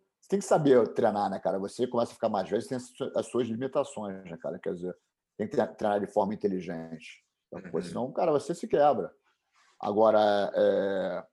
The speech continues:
Speaker 1: eu tava falando até um dia desse com o Suyan,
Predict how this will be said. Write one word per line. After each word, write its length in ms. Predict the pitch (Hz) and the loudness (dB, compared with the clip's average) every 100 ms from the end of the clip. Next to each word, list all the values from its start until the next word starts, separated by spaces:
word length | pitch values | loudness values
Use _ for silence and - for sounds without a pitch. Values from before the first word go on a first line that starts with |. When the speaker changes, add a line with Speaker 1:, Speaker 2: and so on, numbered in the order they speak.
| _ _ _ _ _ _ _ _ _ _ - | _ _ _ _ _ _ _ _ _ _ -10
Speaker 1:
eu 80 | - | -2
tava 200 | 117 127 | 2 2
falando 260 | 131 123 123 | 2 2 2
até 140 | 143 | 2
um 140 | 143 | 2
dia 160 | 127 120 | 2 2
desse 220 | 117 120 | 2 -2
com 100 | 120 | -6
o 40 | 120 | -10
Suyan, 540 | - 104 101 143 117 | -6 -6 -4 -6 -10